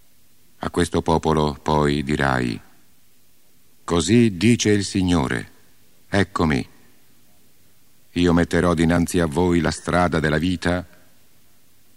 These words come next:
e la strada della morte. Chi resterà in questa città morirà di spada, di fame e di peste. Ma chi esce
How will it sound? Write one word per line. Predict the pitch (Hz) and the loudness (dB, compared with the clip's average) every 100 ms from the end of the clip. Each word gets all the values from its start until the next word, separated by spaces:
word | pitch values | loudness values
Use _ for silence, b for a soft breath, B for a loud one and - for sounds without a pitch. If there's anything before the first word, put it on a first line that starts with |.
| - | -16
e | - | -8
la | 69 | -8
strada | 67 - 76 76 | -6 -4 -2 0
della | 76 71 | 0 0
morte. | 71 65 - - 60 - - - - - - - - - - - - - - - - - | -2 -4 -6 -10 -10 -10 -18 -20 -20 -20 -20 -20 -20 -20 -20 -20 -20 -20 -20 -20 -20 -8
Chi | - 127 | 0 2
resterà | 107 107 - 101 92 82 | 4 0 0 0 4 4
in | 73 67 | 2 0
questa | 82 - 76 | -2 -2 -4
città | 76 - 101 117 120 - - - - | -4 -4 -2 0 -2 -6 -20 -20 -6
morirà | - - - 104 95 | 0 2 2 0 0
di | 80 | -2
spada, | - - 104 113 107 110 101 - | -6 -4 0 0 0 -4 -8 -10
di | - | -8
fame | 76 107 104 104 98 101 - - - | -2 0 2 0 -2 -6 -18 -20 -20
e | - 80 | -8 -4
di | 95 | -2
peste. | 80 - - 64 53 - - - - - - - - - - - - - - - - | -2 -4 -10 -10 -10 -14 -20 -20 -20 -20 -20 -20 -20 -20 -20 -20 -20 -20 -20 -20 -8
Ma | 82 87 | 0 0
chi | 80 90 90 | 0 0 2
esce | 82 - - 76 67 | 2 -2 -4 -2 -4